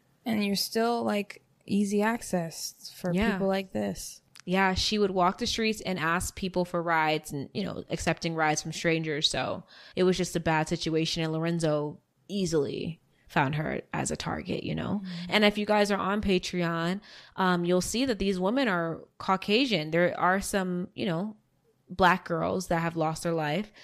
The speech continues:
Speaker 2: but some of these women are Caucasian as well. So he really doesn't have a type. He's just killing women.
Speaker 1: Right.
Speaker 2: Rest in peace, Catherine.
Speaker 1: Rest in peace.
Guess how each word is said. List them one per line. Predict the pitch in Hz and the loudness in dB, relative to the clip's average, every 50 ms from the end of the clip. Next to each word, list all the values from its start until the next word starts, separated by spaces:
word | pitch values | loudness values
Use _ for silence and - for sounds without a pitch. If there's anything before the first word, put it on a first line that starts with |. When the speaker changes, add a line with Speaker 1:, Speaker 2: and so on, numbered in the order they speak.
| - - - - _ _ | -20 -20 -20 -20 _ _
Speaker 2:
but | 190 185 180 170 160 165 | 4 6 6 6 6 4
some | - 196 180 | 0 -2 -2
of | 190 | 0
these | 180 185 180 | -2 -2 0
women | 185 175 175 170 | 0 -2 0 -2
are | 165 165 | -2 -4
Caucasian | - - 170 165 - - 180 175 170 165 156 | -4 -6 -6 -6 -2 0 2 2 2 0 -2
as | 160 165 175 | -4 -2 0
well. | 170 175 180 170 160 165 | 2 4 4 4 2 0
So | - - 160 | -2 -2 -2
he | 175 180 180 | 0 0 0
really | 175 185 196 196 196 | 0 0 2 2 2
doesn't | 180 170 165 165 165 | 2 2 0 0 -2
have | 165 147 - | -6 -6 -8
a | 139 | -10
type. | - - - 214 214 214 208 208 214 214 208 | -10 -4 2 4 6 6 6 6 4 2 -2
He's | - - 180 175 170 - | -4 -4 -4 -4 -4 -2
just | - 160 160 - - - - - - _ _ _ _ _ _ _ _ | -2 -2 -4 -4 -8 -16 -20 -20 -20 _ _ _ _ _ _ _ _
killing | - - 151 151 151 156 156 - | 2 2 2 2 0 -2 -4 -8
women. | - - - - - - - - - 170 - _ _ _ _ _ _ _ - - | -8 -6 -6 -6 -6 -8 -10 -10 -12 -14 -16 _ _ _ _ _ _ _ -14 -8
Speaker 1:
Right. | 233 214 208 202 214 - _ _ - _ _ _ _ _ _ _ _ _ - | -6 -4 -4 -4 -6 -8 _ _ -20 _ _ _ _ _ _ _ _ _ 0
Speaker 2:
Rest | 180 185 180 - | 2 2 4 2
in | 196 190 | 0 0
peace, | - 180 165 - | 0 -2 -2 -2
Catherine. | - - 160 156 - - - - - - - _ _ _ _ - | -4 -6 -6 -8 -8 -8 -10 -10 -10 -12 -18 _ _ _ _ -2
Speaker 1:
Rest | 202 196 185 - - | -2 0 0 -2 -2
in | 196 190 | -4 -2
peace. | 185 185 180 175 180 170 - - - | -2 -2 -2 -2 -4 -6 -10 -14 -18